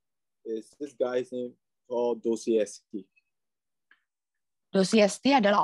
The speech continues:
Speaker 2: orang yang menciptakan bahwa, eh, eh, wah, I'm sorry,
Speaker 1: Beauty
Speaker 2: Pastor,
Speaker 1: will
Speaker 2: can you
Speaker 1: save,
Speaker 2: repeat?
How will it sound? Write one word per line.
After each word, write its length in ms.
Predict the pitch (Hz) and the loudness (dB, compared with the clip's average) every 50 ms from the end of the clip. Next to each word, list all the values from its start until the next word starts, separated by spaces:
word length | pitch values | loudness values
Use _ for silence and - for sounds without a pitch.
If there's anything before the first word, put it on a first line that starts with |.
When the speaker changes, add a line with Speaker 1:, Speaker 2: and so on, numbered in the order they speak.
| 170 | 2
Speaker 2:
orang 320 | 185 185 190 214 240 262 247 | 0 0 0 0 0 -2 -2
yang 80 | 233 | -4
menciptakan 880 | 214 208 196 196 - 214 196 _ - 196 196 196 - - 214 226 233 220 | -4 -6 -6 -6 -8 -8 -8 _ -2 -2 -2 -2 0 -2 0 0 0 0
bahwa, 640 | 208 185 170 170 175 180 180 185 190 190 190 185 185 - - - - - _ _ _ - | -2 -2 -4 -4 -4 -4 -2 -2 0 -2 -2 -4 -6 -10 -18 -20 -20 -20 _ _ _ -12
eh, 460 | 175 175 175 170 175 175 175 170 170 170 170 _ _ _ _ _ _ _ - - | -10 -8 -6 -4 -4 -2 -4 -4 -4 -6 -10 _ _ _ _ _ _ _ -10 -10
eh, 120 | - 170 175 _ _ _ _ _ _ _ _ _ - - | -10 -10 -12 _ _ _ _ _ _ _ _ _ -10 -8
wah, 400 | - - - - - - - - | -4 -4 -2 -2 -2 -4 -4 -4
I'm 80 | 185 185 | -4 -2
sorry, 240 | - 208 196 208 | 0 2 2 2
Speaker 1:
Beauty 240 | 220 - 202 202 - | 4 2 0 0 0
Speaker 2:
Pastor, 320 | - 190 185 - 247 262 247 | -2 -2 0 0 2 4 4
Speaker 1:
will 80 | 233 | 4
Speaker 2:
can 100 | 220 202 196 | 2 2 -2
you 80 | 208 202 | -2 0
Speaker 1:
save, 160 | 208 - 269 | 0 2 2
Speaker 2:
repeat? 100 | 277 269 | 2 0